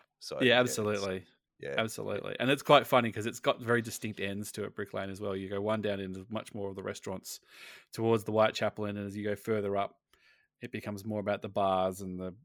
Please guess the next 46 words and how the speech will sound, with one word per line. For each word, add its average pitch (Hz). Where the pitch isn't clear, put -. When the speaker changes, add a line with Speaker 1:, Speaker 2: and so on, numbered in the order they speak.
Speaker 2:
and 101
the, 98
the, 104
the, 107
um, 98
the 113
sort 110
of -
slightly 101
shady 95
stuff. 92
I 107
got 123
mo-, 104
v-, -
very, 135
very 165
much 143
more 117
hipster 104
the 101
longer 104
it 95
went 98
on. 90
Um, 98
Speaker 1:
Yeah, 104
it 104
Speaker 2:
there 120
Speaker 1:
was -
Speaker 2:
was 120
an 131
Speaker 1:
pretty 123
Speaker 2:
incre- -
Speaker 1:
hipster -
when 78
I 69
was 71
there. -
Speaker 2:
Did 123
you 147
ever 208
go 170
to 170
the, 156
the, 127